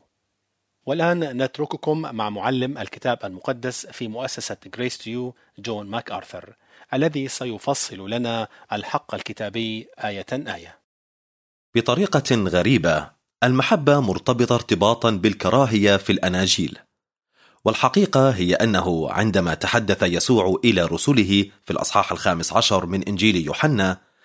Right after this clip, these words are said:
Speaker 2: فإنه تحدث عن مركزية المحبة، فقد قال في العدد السابع عشر: "بهذا أوصيكم حتى تحبوا بعضكم بعضا." بعد أن قال ذلك مباشرة، وربما قبل حتى أن يتنفس،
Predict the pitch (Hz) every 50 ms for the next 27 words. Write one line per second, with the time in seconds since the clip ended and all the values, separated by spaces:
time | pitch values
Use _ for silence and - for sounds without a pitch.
0 | _ - - - - _ - - 143 - 175 180 175 151 165 151 147 - 120 -
1 | 143 135 120 123 120 - 117 98 95 110 113 113 110 - _ _ _ - 104 113
2 | 117 - - - 120 110 110 175 196 180 170 131 - 127 104 87 82 - - 101
3 | 73 64 - - - - - _ _ _ _ _ _ _ _ _ _ _ _ -
4 | - - 135 135 - - 185 190 147 131 127 127 127 - 101 82 80 - 104 101
5 | 98 92 80 - - - - 85 80 78 78 71 101 - - 107 98 95 92 85
6 | - _ _ _ _ _ _ _ - 113 117 107 92 117 143 160 143 143 139 131
7 | - - 127 139 143 - - - 160 113 - - 104 98 104 123 - _ _ _
8 | - - - - 131 131 - - 123 113 113 - - 107 - - 113 101 95 110
9 | 107 87 95 87 82 82 95 - - 101 92 101 113 113 82 80 71 62 50 -
10 | - _ _ _ _ _ _ _ _ _ _ _ _ _ _ _ _ - 98 92
11 | 87 80 90 85 - 101 98 - - 107 95 82 78 85 120 123 104 95 - -
12 | 92 80 82 98 95 85 90 85 - - 147 156 139 - - 113 110 127 151 147
13 | - - - - - _ _ - - 123 131 180 147 135 135 131 135 127 127 127
14 | - 135 123 123 127 - - 185 185 - - 120 117 - - 131 131 120 113 110
15 | - 117 104 135 135 - - 90 90 - - - - -